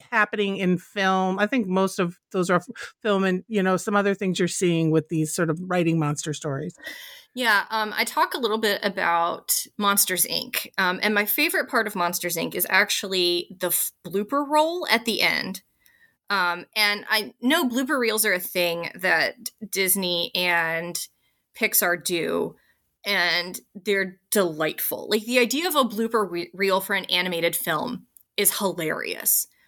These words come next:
Speaker 2: right? Because, you know, there aren't really bloopers 'cause there's no human actors, right? They, they animated that separately on purpose.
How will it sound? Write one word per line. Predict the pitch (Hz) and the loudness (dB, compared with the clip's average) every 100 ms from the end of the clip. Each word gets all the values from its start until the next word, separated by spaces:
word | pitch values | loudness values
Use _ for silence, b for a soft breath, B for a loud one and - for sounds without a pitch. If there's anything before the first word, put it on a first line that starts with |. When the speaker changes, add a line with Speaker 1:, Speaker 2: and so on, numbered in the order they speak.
| b b | b b
Speaker 2:
right? | 196 190 | -2 -2
Because, | 214 240 277 233 - | -2 0 2 2 -2
you | 233 269 | -4 -2
know, | 370 466 | 0 2
there | 392 - | 0 0
aren't | 254 254 214 | 0 0 -2
really | 226 254 220 185 | 0 2 2 -2
bloopers | 202 277 - 175 92 240 | 4 4 4 -2 0 -2
'cause | - 247 | 0 2
there's | 247 233 | 2 2
no | 240 247 | 0 0
human | 247 294 247 202 | 0 -2 0 2
actors, | 240 254 - 180 - - | 2 0 -4 -6 -2 0
right? | 185 185 202 | 2 0 2
They, | 226 226 185 | 2 2 2
they | 226 - 247 | 2 2 0
animated | 262 285 269 240 226 226 | 2 2 0 0 -2 2
that | 185 175 - | 2 2 0
separately | - - 302 302 247 - 214 - | 0 2 0 0 -4 -2 -4 0
on | 226 214 208 | 2 2 0
purpose. | - 214 - - - | -2 -2 -2 0 0